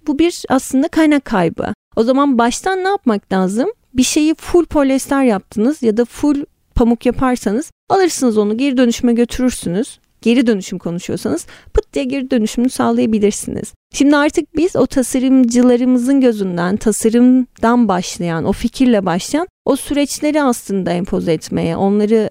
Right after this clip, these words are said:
e, o anlamda bilinçlendirmeye çalışıyoruz ve genel olarak bence sektörün içerisinde bunlar da artık sıkça konuşulmaya başlandı. Eko tasarım, işte sürdürülebilir tasarım. Dolayısıyla yavaş moda ve döngüsel moda dediğimiz şey sürdürülebilir tasarımdan başlayan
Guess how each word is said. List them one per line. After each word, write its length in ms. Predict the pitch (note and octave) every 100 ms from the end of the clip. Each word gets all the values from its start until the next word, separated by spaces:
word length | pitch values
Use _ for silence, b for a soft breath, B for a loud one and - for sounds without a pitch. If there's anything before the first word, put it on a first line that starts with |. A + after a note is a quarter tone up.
| -
e, 120 | F#3
o 100 | -
anlamda 480 | G#3 G3 F3 E3+ F3
bilinçlendirmeye 680 | F3 F3 - E3+ E3 E3+ E3
çalışıyoruz 420 | - - - D#4
ve 60 | B3+
genel 240 | A3 B3+
olarak 380 | B3 G3+ A#3+ -
bence 240 | G#3 G3+
sektörün 440 | A#3 A3+ - A3+ G#3
içerisinde 600 | - F3+ - G#3 B3 E4+ B B B
bunlar 300 | B3+ B3+ B3
da 60 | G#3+
artık 220 | F#3 -
sıkça 300 | - C4 C4+
konuşulmaya 600 | - A3+ G#3+ G#3+ G3+ F#3+
başlandı. 400 | E3 - E3+ F3
Eko 260 | A3 - G#3
tasarım, 580 | G3 - E3+ C3+ - - b b -
işte 200 | - G3
sürdürülebilir 680 | - G3+ G#3 G3+ G3 G3
tasarım. 500 | F#3+ G3+ F3+ E3+ B2 - B B
Dolayısıyla 720 | A#3+ C4+ C#4 - C#4+ C#4+ D4 -
yavaş 420 | A3+ A#3+ C4+ -
moda 260 | C4 B3 B3
ve 120 | A#3+
döngüsel 440 | B3 B3 - B3+
moda 260 | B3+ G#3+ G#3
dediğimiz 340 | G3 F#3+ F#3+
şey 160 | - C#4
sürdürülebilir 640 | - B3 A3+ A#3 A3+ B3
tasarımdan 680 | - A3+ - A3+ A#3 A#3 A#3
başlayan 520 | F#3+ F3+ - F#3+ A#3